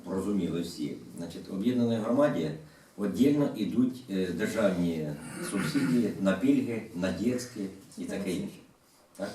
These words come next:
В об'єднаній громаді ми, я прекрасно розумію, що немає управління соціального захисту. Так? Якщо отут скандалить і не продовжать вести ці, е,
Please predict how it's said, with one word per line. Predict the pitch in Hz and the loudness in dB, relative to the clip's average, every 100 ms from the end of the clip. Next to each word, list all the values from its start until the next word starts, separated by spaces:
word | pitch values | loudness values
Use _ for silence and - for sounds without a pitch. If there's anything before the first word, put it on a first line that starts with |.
| - | -10
В | 85 98 | -4 0
об'єднаній | 101 165 160 151 127 | 2 4 4 4 4
громаді | 135 - - 87 | 4 4 2 2
ми, | 98 104 | 2 2
я | 101 98 120 | 2 4 2
прекрасно | - - 117 - 95 85 - | 2 2 2 2 -2 -4 -2
розумію, | 90 90 90 98 113 123 - - - | -2 0 2 2 2 -2 -6 -14 -4
що | 98 | 0
немає | 92 101 | 4 6
управління | 143 - 90 98 110 | 4 2 2 2 2
соціального | 95 - 95 92 92 87 87 | -2 -4 -4 -2 -2 -4 -6
захисту. | - - - - - - - | -4 -4 -4 -12 -14 -20 -8
Так? | 113 247 - - - | -4 -4 -6 -16 -8
Якщо | - - - 156 131 104 110 | 4 4 6 6 6 6 2
отут | - 120 | 4 2
скандалить | - 123 127 123 110 98 - | 4 4 6 6 6 4 2
і | 117 | 2
не | 113 110 101 | 2 2 2
продовжать | 104 107 117 - 113 92 90 - - 87 | 2 4 6 6 4 2 2 -8 -14 -4
вести | 104 - 95 | -2 0 0
ці, | 101 95 87 | 2 2 2
е, | 98 98 98 | 2 2 2